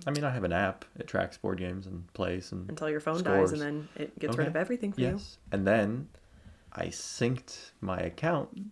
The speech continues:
Speaker 2: And so that doesn't happen
Speaker 1: So
Speaker 2: again.
Speaker 1: hopefully if it ever happens again, I won't lose
Speaker 2: Um,
Speaker 1: everything.
Speaker 2: so at present moment, we have a hundred and seven
Speaker 1: But it
Speaker 2: board
Speaker 1: actually was kind of a
Speaker 2: games.
Speaker 1: blessing in disguise because I had people in the app
Speaker 2: Oh, sure.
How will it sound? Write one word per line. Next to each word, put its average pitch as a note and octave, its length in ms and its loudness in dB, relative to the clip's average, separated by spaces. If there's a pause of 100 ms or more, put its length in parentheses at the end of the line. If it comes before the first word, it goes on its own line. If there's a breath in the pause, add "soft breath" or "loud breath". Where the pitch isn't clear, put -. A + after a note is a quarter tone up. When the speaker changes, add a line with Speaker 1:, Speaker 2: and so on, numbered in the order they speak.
(340 soft breath)
Speaker 2:
And E3+ 120 -2
so D3+ 100 0
that D3 120 -2
doesn't D#3 180 -4
happen C#4+ 260 0
Speaker 1:
So A3 80 6 (120)
Speaker 2:
again. F#2+ 40 6
Speaker 1:
hopefully G2 420 2
if F#2+ 120 -4
it F#2+ 60 4
ever F#2 100 2
happens A2+ 300 0
again, F#2 180 0
I F2+ 60 2
won't F#2 200 2
lose D3+ 120 6
Speaker 2:
Um, E3+ 200 12
Speaker 1:
everything. - 360 2
Speaker 2:
so F#3+ 200 10
at - 140 6
present A#3+ 300 4
moment, F#3+ 260 4
we E3+ 60 0
have D#3 100 0
a D#3 60 -4
hundred F#3 260 2
and F#3 80 2
seven C#3 140 12
Speaker 1:
But B2 40 12
it B2+ 40 12
Speaker 2:
board B2 180 12
Speaker 1:
actually B2 180 12
was G#2+ 120 10
kind G#2+ 180 10
of G2+ 80 8
a G2+ 40 6
Speaker 2:
games. F2 60 2
Speaker 1:
blessing G2 340 6
in G2 180 4
disguise F#2 480 2
because F#2+ 220 0
I F2+ 60 2
had F2+ 300 4
people F#2+ 440 2
in G2 180 2
the F#2+ 140 4
app F2+ 200 4
Speaker 2:
Oh, D3+ 220 0
sure. D3 300 0